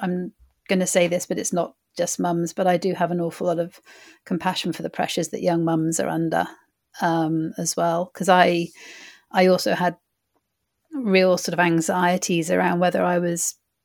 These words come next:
just cutting, cutting the grade, really. I wasn't kind of Mother Earth. I was looking at other people thinking they can do this and I can't do this, and this is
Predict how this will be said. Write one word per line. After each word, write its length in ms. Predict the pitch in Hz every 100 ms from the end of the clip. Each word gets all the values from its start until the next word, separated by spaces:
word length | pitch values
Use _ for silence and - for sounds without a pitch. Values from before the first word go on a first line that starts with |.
| _ _ _ _ _ _ _ -
just 260 | 202 190 - _ -
cutting, 680 | 208 202 202 180 170 170 - -
cutting 280 | 202 - 175
the 80 |
grade, 380 | 165 180 214 180
really. 500 | 165 165 165 180 190 - 311
I 60 | 202
wasn't 400 | 190 190 185 - 294 _
kind 200 | - 196
of 80 | 175
Mother 320 | 180 175 165
Earth. 460 | 175 190 226 - - _ - - _ _ - - -
I 580 | 190 185 185 180 180 -
was 200 | - 185
looking 260 | 202 196 196
at 80 | 196
other 140 | 185
people 300 | - 196 202
thinking 380 | 190 185 - 196
they 140 | 196
can 200 | 202 233
do 200 | 220 220
this 320 | 208 247 220 202
and 100 | 196
I 140 | 220
can't 340 | - 196 202
do 180 | - 202
this, 360 | 190 202 185 -
and 100 | 180
this 180 | 185
is 100 | 190